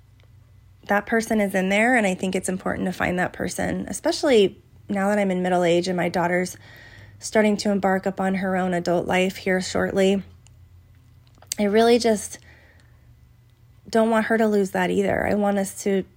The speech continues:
find the essence of who we are when we're kids and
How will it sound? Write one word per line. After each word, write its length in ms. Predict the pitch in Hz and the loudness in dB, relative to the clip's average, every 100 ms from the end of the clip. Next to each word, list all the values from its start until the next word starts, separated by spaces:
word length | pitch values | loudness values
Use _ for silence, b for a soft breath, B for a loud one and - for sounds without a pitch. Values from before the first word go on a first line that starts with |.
| _ _ _ | _ _ _
find 360 | - - 208 208 | -20 -2 0 2
the 80 | 208 | 0
essence 360 | 196 196 190 | -2 -4 -6
of 120 | 196 - | -6 -4
who 160 | 202 | -2
we 120 | 190 | 2
are 320 | 185 180 180 185 | 2 2 2 2
when 160 | 185 | 0
we're 100 | 175 | -4
kids 580 | 175 - 180 175 175 - - b b b b b b b b _ _ - - _ | -6 -2 0 0 -4 -14 -20 b b b b b b b b _ _ -20 -20 _
and 480 | 202 196 196 190 - | 0 2 4 2 -2